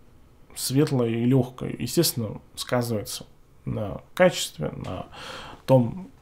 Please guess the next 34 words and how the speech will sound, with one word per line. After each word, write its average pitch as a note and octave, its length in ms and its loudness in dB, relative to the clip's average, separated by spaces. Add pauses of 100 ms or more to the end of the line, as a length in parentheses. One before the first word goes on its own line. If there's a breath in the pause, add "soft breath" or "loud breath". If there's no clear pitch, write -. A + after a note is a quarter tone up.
(460)
с - 360 0
какой C#3+ 260 2 (100)
отдачей C3 540 6
и B2 40 -2
погружением E3 640 6
я D3+ 220 4
эти C#3+ 180 0
видео B2+ 400 4
делал, A#2 640 0
и B2+ 500 2 (220)
далеко B2+ 480 0
не B2+ 100 6
все A#2 320 0
они G#2+ 220 -4
получались - 540 -6
такие A#2 280 -6
же G#2+ 60 -6
классные, D3 400 0
как - 160 -16
я G#2 80 -2
мог G#2 180 -6
бы A#2+ 160 -8
их B2+ 80 -12
делать. - 280 -10 (340 loud breath)
Но G3+ 120 8
они D#3+ 160 8
получались, A2+ 640 0
да, - 140 6
условно G#2+ 440 2
говоря, G#2+ 360 -4
какие, - 360 -4 (120)
какие-никакие, D3+ 800 2
но A2 100 0
получались. A2+ 680 -10